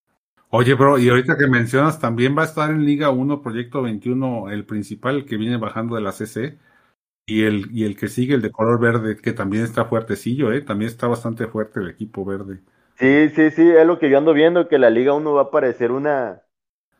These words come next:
Speaker 2: una
Speaker 1: Va a
Speaker 2: liga
Speaker 1: parecer
Speaker 2: semi-
Speaker 1: la
Speaker 2: Sí,
Speaker 1: semi
Speaker 2: sí,
Speaker 1: C C,
Speaker 2: va a parecer
Speaker 1: sí, a huevo. <laughs>
Speaker 2: va a parecer, es lo que estoy diciendo, por eso yo ya estoy contemplando, o sea, si se pueden pactar horarios con amigos como lo que ustedes están haciendo ahorita en la C C, estaría genial, o sea,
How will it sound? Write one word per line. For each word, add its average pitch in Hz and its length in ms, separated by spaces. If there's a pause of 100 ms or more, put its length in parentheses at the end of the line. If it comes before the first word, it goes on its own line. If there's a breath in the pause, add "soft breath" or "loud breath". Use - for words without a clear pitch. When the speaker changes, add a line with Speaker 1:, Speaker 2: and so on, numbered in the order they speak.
(120)
Speaker 2:
una 131 260
Speaker 1:
Va 143 60
a 139 80
Speaker 2:
liga 131 120
Speaker 1:
parecer 143 280
Speaker 2:
semi- 147 80
Speaker 1:
la 123 320 (640)
Speaker 2:
Sí, 185 220
Speaker 1:
semi 156 200
Speaker 2:
sí, 160 100
Speaker 1:
C 156 120
C, 131 260
Speaker 2:
va 139 60
a 147 40
parecer 165 400
Speaker 1:
sí, 147 80
a 107 80
huevo. 127 380
<laughs> 151 760
Speaker 2:
va 160 60
a 170 40
parecer, 180 400
es 180 80
lo 190 160
que 180 80
estoy 185 240
diciendo, 202 640
por 160 140
eso 170 180
yo 156 420
ya 196 80
estoy 180 240
contemplando, 170 600
o 147 40
sea, 135 260 (360)
si 156 100
se 147 140
pueden 196 340
pactar 165 400
horarios 151 480
con 135 160
amigos 147 340
como 123 160
lo 110 120
que 110 60
ustedes 147 320
están 147 280
haciendo 147 260
ahorita 120 200
en 143 80
la 120 100
C 147 140
C, 180 160
estaría 117 340
genial, 135 360
o 117 60
sea, 117 280